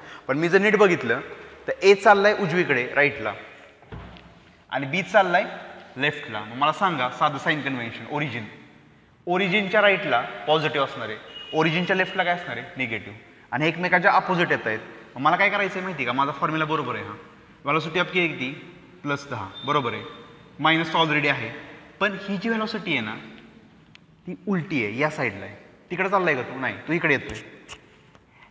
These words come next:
याच्याकडे येतोय तो. मग याच्याकडे जर येत असेल, तर मग इथं, इथं काय करावं लागेल माहिती आहे का? प्लस वीस नाही,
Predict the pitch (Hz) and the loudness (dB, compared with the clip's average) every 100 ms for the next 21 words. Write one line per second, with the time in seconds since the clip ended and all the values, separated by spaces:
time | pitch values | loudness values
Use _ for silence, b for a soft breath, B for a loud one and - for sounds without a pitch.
0 | - 180 214 190 156 120 107 107 117 - | -10 -4 -2 0 -2 -2 -8 -12 -16 -20
1 | - 135 143 196 196 185 196 196 196 196 | -18 -10 -6 -4 -2 0 2 2 0 0
2 | 117 117 - 135 135 - - - - _ | -6 -6 -10 -10 -8 -12 -14 -20 -20 _
3 | _ 156 147 175 175 170 165 156 151 110 | _ -14 -6 -4 -2 -2 -2 -4 -6 -10
4 | 110 151 151 160 - 113 | -6 -6 -4 -8 -6 -10